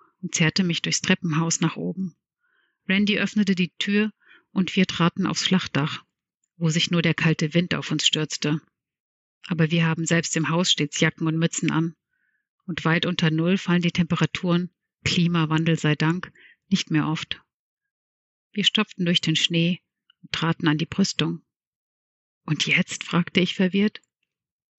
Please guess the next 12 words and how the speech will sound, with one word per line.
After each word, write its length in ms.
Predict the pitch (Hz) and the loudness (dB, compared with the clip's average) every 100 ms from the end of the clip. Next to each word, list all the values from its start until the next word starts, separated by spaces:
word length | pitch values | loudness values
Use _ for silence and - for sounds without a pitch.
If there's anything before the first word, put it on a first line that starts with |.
| _ | _
„Lass 300 | - - - | -2 0 0
den 160 | - 185 | 0 2
Brief 240 | 190 214 | 2 0
fliegen, 480 | - 233 269 262 170 _ _ | 0 0 0 -2 -8 _ _
wenn 160 | 175 165 | 0 2
der 120 | 170 | 2
nächste 340 | 165 170 - | 2 0 0
Windstoß 420 | 185 277 - 196 - | 0 0 0 -2 0
kommt“, 360 | 180 175 - - _ _ _ _ | 0 0 -4 -12 _ _ _ _
sagte 380 | - 170 170 165 | -2 0 2 2
Randy 320 | 165 170 165 | 2 2 2
ernst. 440 | 170 180 - - | 2 -2 -6 -12